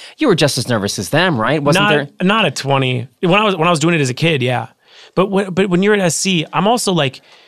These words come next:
Speaker 2: at that point, I'm not, it's not my real name. They asked me my name right before I went on, and I went,
Speaker 1: Right.
Speaker 2: and I went, "Jen," and I went, "Nope," and I, 'cause I knew that would, that would stubble me.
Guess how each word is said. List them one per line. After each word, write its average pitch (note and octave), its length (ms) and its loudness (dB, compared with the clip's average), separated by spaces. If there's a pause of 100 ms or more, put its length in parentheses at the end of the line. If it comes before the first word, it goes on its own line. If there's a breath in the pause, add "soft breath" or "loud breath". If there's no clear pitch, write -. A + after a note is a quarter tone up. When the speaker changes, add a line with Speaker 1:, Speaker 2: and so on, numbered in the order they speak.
(320 soft breath)
Speaker 2:
at D3+ 140 0
that F3 220 2
point, D3 360 -2 (500)
I'm C#3+ 120 4
not, E3+ 100 2
it's C#3 80 -4
not F3+ 100 2
my F3 80 0
real D3+ 220 0
name. A#2+ 420 -2
They E3 100 4
asked E3+ 180 0
me F3+ 80 4
my E3 120 0
name C#3 220 0
right C#3 100 0
before C3+ 200 -2
I - 20 2
went C3 160 0
on, B2 160 0
and C3+ 80 0
I C3+ 80 2
went, - 140 0
Speaker 1:
Right. - 20 -2
Speaker 2:
and C3+ 80 0
I C#3 40 0
went, C3 200 -2
"Jen," C#3 360 -2
and B2+ 120 -2
I B2 40 0
went, B2 140 -2
"Nope," D3 240 2 (100)
and B2+ 120 0
I, B2 80 0
'cause - 240 -2
I C3 60 2
knew D3+ 220 2
that C3 200 0
would, B2 180 -4 (180)
that C3 140 2
would B2 120 -2
stubble C3+ 320 -2
me. C#3 180 -12